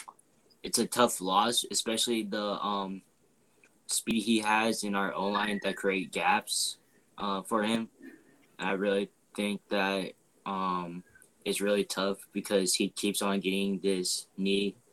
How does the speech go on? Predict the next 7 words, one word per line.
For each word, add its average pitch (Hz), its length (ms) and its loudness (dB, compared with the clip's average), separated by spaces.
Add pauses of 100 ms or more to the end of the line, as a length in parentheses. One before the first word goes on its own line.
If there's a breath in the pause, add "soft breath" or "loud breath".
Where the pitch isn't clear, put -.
(320)
knee 104 220 2
pain 104 540 -2
in 95 140 -4
his 92 220 -2
knee. 104 300 0 (960 soft breath)
And, 98 480 -2
um, 95 580 0